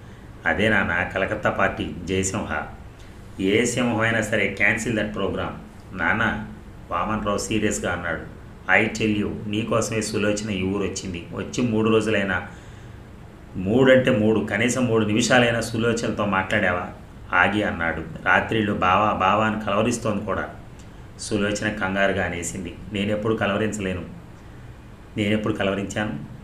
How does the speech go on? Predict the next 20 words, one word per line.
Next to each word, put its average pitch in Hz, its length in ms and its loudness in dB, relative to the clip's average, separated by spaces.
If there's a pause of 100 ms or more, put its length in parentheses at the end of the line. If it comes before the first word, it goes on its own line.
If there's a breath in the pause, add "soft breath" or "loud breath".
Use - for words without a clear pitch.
(220)
వామనరావు 104 500 4
సులోచన 107 480 2
వైపు 98 240 -2
హెచ్చరికగా 101 680 -2
చూస్తూ 107 220 -6
అన్నాడు, 87 520 -2
"కలవరించే 107 540 2
వాళ్ళకి 98 380 2
కలవరింతలు 104 640 0
వినిపించవు, 90 560 -4 (100)
వదిలేయ్. 98 380 0 (1000 loud breath)
హైదరాబాద్కి 107 600 2
రావటం 101 380 2
ఇదే 98 160 0
మొదటిసారట. 92 680 0 (360)
చెప్పమ్మా, 110 340 0
ఏం 104 340 0
చూడాలనుకుంటున్నావో 98 760 0
అవన్నీ 95 260 2
చెప్పి." - 480 -2